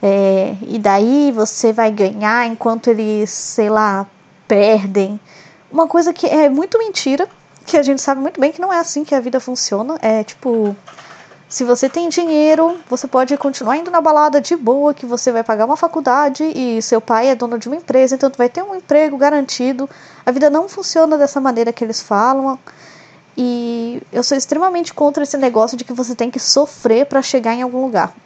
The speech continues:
Eu não gosto disso. Eu acho que a vida não tem que ser essa coisa s-, se martir, sabe? De não, eu preciso sofrer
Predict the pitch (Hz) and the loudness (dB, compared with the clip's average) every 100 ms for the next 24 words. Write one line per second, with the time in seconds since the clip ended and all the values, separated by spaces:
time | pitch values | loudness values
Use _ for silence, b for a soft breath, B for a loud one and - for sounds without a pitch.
0 | _ 302 381 359 240 240 285 - 254 208 | _ 0 2 2 2 2 0 -4 -2 0
1 | 220 - 254 254 - 202 247 240 254 - | -2 -2 -6 -8 -4 2 4 2 -2 -2
2 | 277 254 240 226 233 339 - 233 370 - | 0 0 -2 0 0 -2 -2 -4 -2 -8
3 | - 220 247 240 226 196 - 240 233 233 | -2 0 0 0 -2 -4 0 2 2 0
4 | - - B B B - 269 247 214 - | -4 -12 B B B -4 -2 0 -2 -4
5 | - - 247 - 233 220 208 - 226 226 | -6 -4 -4 -2 -2 -2 -2 -8 -2 0
6 | 226 226 226 - 247 254 - - 277 277 | 2 2 -2 -2 -2 -2 -2 2 0 0
7 | - - - 220 254 | -12 -6 4 6 6